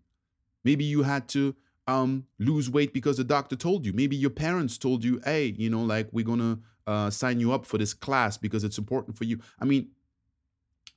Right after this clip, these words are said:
just look at your own life and everything that you're able to do.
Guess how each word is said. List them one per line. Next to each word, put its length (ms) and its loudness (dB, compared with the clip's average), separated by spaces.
just 300 2
look 360 2
at 280 -2
your 240 0
own 200 2
life 480 -4
and 120 -2
everything 440 0
that 160 0
you're 140 -2
able 240 0
to 120 -10
do. 220 -6